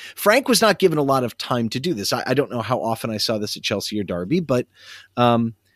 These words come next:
you can do this through design passing sequences or, or, and try and create movement. Um,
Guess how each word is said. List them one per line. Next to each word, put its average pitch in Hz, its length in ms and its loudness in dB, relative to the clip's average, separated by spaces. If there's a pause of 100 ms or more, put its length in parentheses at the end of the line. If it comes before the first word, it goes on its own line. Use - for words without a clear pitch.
(160)
you 165 220 0
can 269 180 -2
do 165 160 6
this 160 240 2
through 151 160 0
design 127 600 0
passing 104 420 -2
sequences 147 600 -2
or, 190 160 2
or, 165 100 2
and 160 340 2
try 185 360 2
and 175 260 0
create 139 340 0
movement. 135 640 2 (140)
Um, 110 400 -2